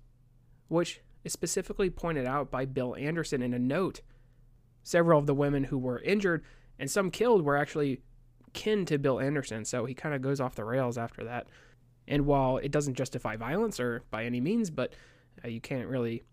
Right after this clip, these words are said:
blame him for going a little crazy after that, right? Border ruffians and jayhawkers were well suited to the tactics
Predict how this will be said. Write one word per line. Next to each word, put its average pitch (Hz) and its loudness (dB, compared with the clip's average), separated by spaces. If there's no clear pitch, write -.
blame 143 0
him 139 0
for 127 -2
going 127 0
a 127 0
little 120 -4
crazy 139 0
after 117 -4
that, 107 -6
right? 123 -6
Border 180 4
ruffians 170 2
and 156 0
jayhawkers 135 2
were 143 2
well 143 2
suited 139 -2
to 123 0
the 123 -8
tactics - -2